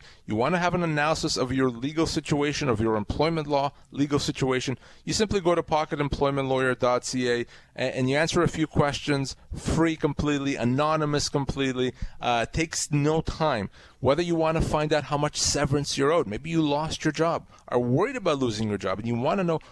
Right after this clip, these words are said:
"What am I actually owed?" Because believe me, it's a lot more than what your company's offered.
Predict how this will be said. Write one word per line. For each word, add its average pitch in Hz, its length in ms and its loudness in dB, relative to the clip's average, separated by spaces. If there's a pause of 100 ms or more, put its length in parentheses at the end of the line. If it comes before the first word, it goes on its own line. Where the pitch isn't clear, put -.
(180)
"What 208 280 -2
am 302 140 0
I 190 80 0
actually 160 420 0
owed?" 156 160 4
Because - 280 -2
believe 151 340 0
me, 117 160 0 (320)
it's 175 180 2
a 175 60 6
lot 156 200 2
more 151 180 4
than 127 120 0
what 123 180 0
your 113 60 -4
company's 110 420 0
offered. 139 340 2